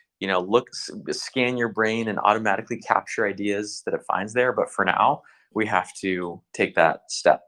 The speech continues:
Um, organizing is just s-, adding some kind of order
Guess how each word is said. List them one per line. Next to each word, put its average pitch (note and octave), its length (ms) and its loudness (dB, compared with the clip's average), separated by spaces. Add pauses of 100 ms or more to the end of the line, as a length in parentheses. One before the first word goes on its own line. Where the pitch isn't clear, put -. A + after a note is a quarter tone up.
(1300)
Um, F2 460 4 (280)
organizing B2 640 2
is G#2+ 100 -6
just - 440 -8 (240)
s-, - 320 -14 (540)
adding C3+ 320 4
some D3+ 540 -8
kind B2+ 300 -6
of G#2 100 -8
order F2+ 400 -4